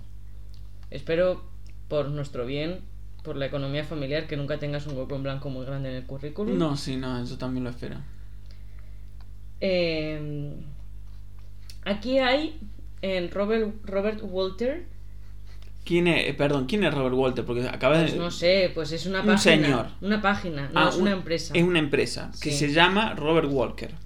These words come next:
Speaker 2: O sea,
Speaker 1: Walter, creo que es, es que
Speaker 2: Walter.
Speaker 1: no se lee bien porque
Speaker 2: Cam-,
Speaker 1: la
Speaker 2: Cami-
Speaker 1: página web está un poco mal y hay cosas encima.
Speaker 2: Ah, vale.
Speaker 1: Pero bueno, es una empresa de estas de abogados y estas cosas, ¿no?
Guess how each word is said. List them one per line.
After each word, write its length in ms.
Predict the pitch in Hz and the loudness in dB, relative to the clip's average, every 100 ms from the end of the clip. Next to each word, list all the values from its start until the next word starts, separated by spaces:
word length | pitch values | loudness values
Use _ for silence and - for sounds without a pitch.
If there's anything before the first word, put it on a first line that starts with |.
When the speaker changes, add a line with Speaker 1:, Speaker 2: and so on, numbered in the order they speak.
| - - | -10 -10
Speaker 2:
O 60 | |
sea, 120 | - | -6
Speaker 1:
Walter, 460 | 170 185 160 156 156 | 0 0 0 -4 -4
creo 180 | 160 170 | -2 -4
que 80 | 156 | -4
es, 100 | 160 | -4
es 80 | 170 | 2
que 60 | 156 | 10
Speaker 2:
Walter. 280 | 156 208 208 | 10 10 6
Speaker 1:
no 40 | |
se 120 | 214 208 | 4 4
lee 160 | 202 | 4
bien 220 | 196 208 208 | 4 2 2
porque 200 | 208 - | 0 2
Speaker 2:
Cam-, 380 | 175 160 156 | 4 4 2
Speaker 1:
la 80 | 160 | 2
Speaker 2:
Cami- 60 | - | 0
Speaker 1:
página 300 | 180 190 185 | 0 -2 -2
web 160 | 175 170 | -2 -2
está 160 | 180 | -6
un 60 | 170 | -6
poco 160 | 156 165 | -6 -6
mal 200 | 160 165 | -4 -4
y 160 | 151 | -2
hay 140 | 147 147 | -2 -4
cosas 300 | 151 147 143 | -8 -8 -10
encima. 260 | 139 135 | -10 -4
Speaker 2:
Ah, 260 | 131 131 123 | -2 0 -2
vale. 160 | 98 120 135 - | -2 -6 -8 -8
Speaker 1:
Pero 160 | - 180 | 0 2
bueno, 200 | 170 151 | 2 -2
es 120 | 165 | -4
una 160 | 214 196 | 0 0
empresa 360 | 175 180 180 180 | 0 -2 -2 -2
de 80 | |
estas 300 | 165 165 175 | -2 0 -2
de 120 | 160 151 | 2 0
abogados 800 | 143 135 135 160 160 143 139 | 0 -2 -2 0 0 0 -2
y 40 | 147 | -6
estas 280 | 143 139 - | -8 -8 -10
cosas, 320 | 143 127 131 | -10 -8 -8
¿no? 160 | 202 | -8